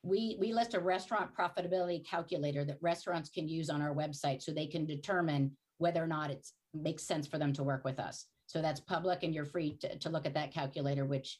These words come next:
you can put in different, um, different numbers, and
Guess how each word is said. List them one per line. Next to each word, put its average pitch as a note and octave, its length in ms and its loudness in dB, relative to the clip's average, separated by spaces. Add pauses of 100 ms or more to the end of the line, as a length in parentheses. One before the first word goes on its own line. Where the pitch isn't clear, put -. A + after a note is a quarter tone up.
you D3+ 120 -2
can D3 200 0
put D#3+ 160 0
in D3 120 2
different, D3 400 0 (600)
um, D3 560 2 (260)
different F3+ 260 -2
numbers, G#3 520 0 (100)
and D3+ 500 2